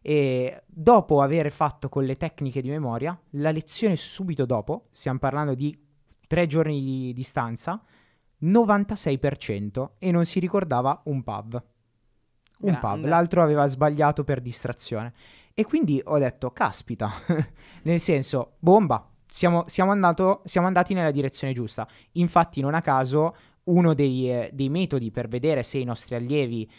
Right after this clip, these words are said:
Speaker 1: eh, riescono con le tecniche di memoria e quindi sono, eh, sul pezzo, aula studio dopo aula studio, soprattutto nella fase iniziale, perché è il momento in cui apprendi le tecniche di memoria, è controllare le percentuali.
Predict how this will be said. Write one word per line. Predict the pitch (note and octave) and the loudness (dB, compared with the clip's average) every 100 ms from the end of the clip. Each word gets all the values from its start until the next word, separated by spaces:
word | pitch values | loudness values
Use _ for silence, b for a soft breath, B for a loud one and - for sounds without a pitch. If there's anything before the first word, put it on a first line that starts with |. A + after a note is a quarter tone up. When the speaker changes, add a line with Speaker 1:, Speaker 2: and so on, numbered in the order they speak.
| b | b
Speaker 1:
eh, | - B2+ A#2 A2 F2+ - | -4 -2 -2 -4 -8 -10
riescono | C3+ G3+ A3 - B2+ A2 | -2 0 0 -2 -2 -2
con | A#2 | -4
le | A#2 | -6
tecniche | A#2 A#2 G#2+ | -6 -8 -8
di | A2+ | -6
memoria | A#2 D3+ D3 | -4 0 0
e | A#2+ | -2
quindi | C#3 B2 | -4 -6
sono, | - D#3 D3 C#3 C3+ b b | 0 2 2 0 -4 b b
eh, | - C3 B2 | -6 -2 -2
sul | - C3+ | -4 -6
pezzo, | - E3 D3 - - A2+ A2 b - | -2 0 0 -4 -6 -6 -8 b -4
aula | C3+ C3+ | -2 -2
studio | - D#3 D#3 | -2 0 2
dopo | C3+ C#3 | 2 2
aula | C3+ C3+ | 0 0
studio, | - E3 | -2 -2
soprattutto | C3+ B2 C3+ C#3 E3+ | -2 -4 -6 -4 -2
nella | C#3 C3 | -2 -2
fase | C3+ B2+ | -4 -6
iniziale, | B2+ - - C#3 A#2 G#2+ | -8 -6 -2 0 0 -4
perché | A#2+ B2+ | -8 -6
è | |
il | B2 | -6
momento | C3 C3+ C3+ | -4 -4 -4
in | C3 | -4
cui | C#3+ C3+ | -2 -2
apprendi | A#2 - D3 B2+ A#2 | -2 -4 -4 -4 -6
le | A2+ | -6
tecniche | A2+ - A#2+ B2 | -8 -8 -8 -6
di | C3 | -2
memoria, | E3+ A2+ A#2 C#3 b b | -2 -2 -4 -6 b b
è | - - | -12 -6
controllare | B2 A#2 D3 A2 | -6 -4 -4 -2
le | A#2+ | -4
percentuali. | G#2+ G#2+ - G#2+ A#2 G#2+ | -6 -10 -10 -6 -6 -6